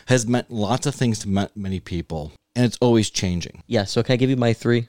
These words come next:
Speaker 2: for what Pride,
Speaker 1: Oh,
Speaker 2: Pride means for
Speaker 1: give
Speaker 2: me?
Speaker 1: give me, give me your thirty.
Speaker 2: Pride is a time where you honor your history and your past and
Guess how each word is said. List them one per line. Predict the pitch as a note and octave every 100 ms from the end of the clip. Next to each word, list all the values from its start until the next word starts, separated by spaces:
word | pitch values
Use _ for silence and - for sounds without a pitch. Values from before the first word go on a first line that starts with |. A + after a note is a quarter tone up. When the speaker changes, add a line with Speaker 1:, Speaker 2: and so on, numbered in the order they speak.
| _ -
Speaker 2:
for | A2+
what | A2 G2+
Pride, | A2+ A2+
Speaker 1:
Oh, | E3+ D#3+
Speaker 2:
Pride | A#2
means | A2+ A2+ A2+
for |
Speaker 1:
give | A#2+ F#3
Speaker 2:
me? | A#2 A2+ A2 -
Speaker 1:
give | F3 G3
me, | G3 A#2+
give | D#3
me | D#3+
your | D3 A#2+
thirty. | - C3 G#2+ F2 - _ _ -
Speaker 2:
Pride | A#2 A2+ A2 A#2+ C3+ - -
is | A2 G#2+ G#2+ G#2+ G2+ - - _ -
a | G#2
time | A2 G#2+
where | G#2+ G#2
you | G2+ G2+ G2+ - _ _ _ _ -
honor | G#2+ G#2+ A2+
your | A2+ G#2+
history | G2+ B2 - C3 C3
and | A#2+
your |
past | B2 G#2+ A2 - -
and | G#2+ G#2+ G#2+